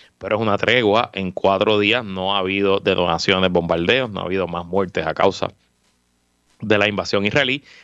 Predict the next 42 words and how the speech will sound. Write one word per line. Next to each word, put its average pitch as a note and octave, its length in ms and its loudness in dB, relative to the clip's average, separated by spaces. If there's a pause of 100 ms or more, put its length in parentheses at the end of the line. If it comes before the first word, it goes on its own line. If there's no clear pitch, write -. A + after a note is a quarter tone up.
(160)
Y C#3 140 -10
todo D#3+ 360 2
ocurre E3 580 0
como A#2+ 260 -6
parte C3+ 400 0
de A2 240 -2
un G#2+ 140 -2
acuerdo B2 520 2
para A#2 380 2
un A2 140 -10
cese A2+ 240 -6
al A2+ 80 -2
fuego A#2 280 0
temporero B2 540 0
mientras, A#2+ 880 -2
eh, G2 560 0
Hamas B2+ 480 -2
libera A2 560 0 (360)
rehenes A2+ 600 0
de D3 100 2
guerra, C3 400 0
eh, A2+ 200 -2
rehenes G#2 360 -2
que - 100 -4
habían G#2 260 2
tomado G#2+ 460 -2
en A2 100 -6
su - 140 -2
ataque F#2+ 280 0
terrorista G2 520 0 (340)
del F#2+ 260 -2
siete G#2 280 0
de A#2 60 2
octubre. A#2+ 540 -2
Y, E3 440 0
eh, A#2+ 320 2
por A#2 140 -2
su D3+ 140 -2
parte, C3+ 440 0
Israel A#2+ 720 0
libera G#2+ 420 0
prisioneros A2+ 580 2